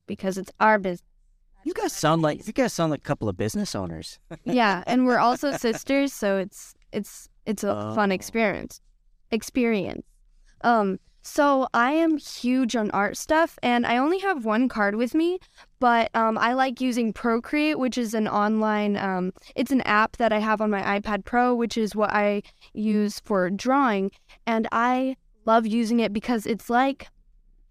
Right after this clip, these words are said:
Speaker 1: an artist's dream. There's every single brush, color, everything, and then it doesn't smudge. I can reprint it,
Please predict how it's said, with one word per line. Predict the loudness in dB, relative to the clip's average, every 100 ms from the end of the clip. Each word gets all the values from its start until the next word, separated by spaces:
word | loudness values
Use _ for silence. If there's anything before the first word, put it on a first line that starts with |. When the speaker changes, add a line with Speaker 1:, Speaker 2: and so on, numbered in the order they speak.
| _ _ _ _ _
Speaker 1:
an | -2 2
artist's | 4 4 2 -2 -10 -8 -8
dream. | -4 -2 0 0
There's | 0 -2 2
every | 2 4 0
single | 0 0 0
brush, | -2 0 4 4 0 -10 -14
color, | -2 0 4 2 2
everything, | 0 0 0 0 -2 0
and | 0
then | 0
it | 0
doesn't | -2 -4 -4
smudge. | 0 2 4 2
I | -2
can | -2 -2
reprint | -2 -2 -2 0
it, | -4